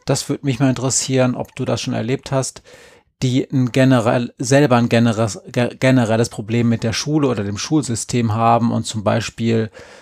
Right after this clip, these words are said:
sowas wie Homeschooling machen und dann dauernd mit den Behörden in Konflikt kommen, weil natürlich das Kind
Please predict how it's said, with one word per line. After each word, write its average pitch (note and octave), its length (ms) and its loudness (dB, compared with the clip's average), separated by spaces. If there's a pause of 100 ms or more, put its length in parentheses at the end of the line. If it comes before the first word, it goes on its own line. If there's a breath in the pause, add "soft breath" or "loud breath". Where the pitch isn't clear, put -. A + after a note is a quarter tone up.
sowas A2+ 440 -2
wie A2+ 100 0
Homeschooling A2 1080 0 (240)
machen C3+ 640 -2 (320 soft breath)
und B2 180 0
dann A#2 160 2
dauernd B2+ 420 2
mit B2 260 0
den A#2 180 0
Behörden A#2 400 0
in A#2+ 100 -2
Konflikt A#2 640 -6
kommen, B2+ 360 0
weil A#2 220 4
natürlich A#2+ 480 -4
das - 220 -8
Kind C#3 400 -2